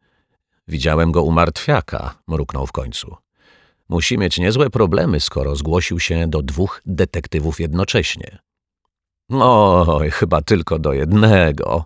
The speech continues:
roześmiał się detektyw Pozytywka. Pan Mietek spojrzał na niego pytająco. „Zrezygnował z martwiaka?”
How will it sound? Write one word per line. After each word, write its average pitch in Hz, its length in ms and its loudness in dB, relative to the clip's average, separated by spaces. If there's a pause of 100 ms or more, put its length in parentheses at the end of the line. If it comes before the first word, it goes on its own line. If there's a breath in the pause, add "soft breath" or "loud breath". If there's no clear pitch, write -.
(120)
roześmiał 78 500 -2
się 80 180 -2
detektyw 85 400 -4
Pozytywka. - 720 -10 (840 soft breath)
Pan 71 160 -6
Mietek 110 280 -2
spojrzał 76 360 2
na 90 80 2
niego 82 220 2
pytająco. 62 680 -8 (640)
„Zrezygnował 82 640 2
z 76 40 -2
martwiaka?” 82 580 -2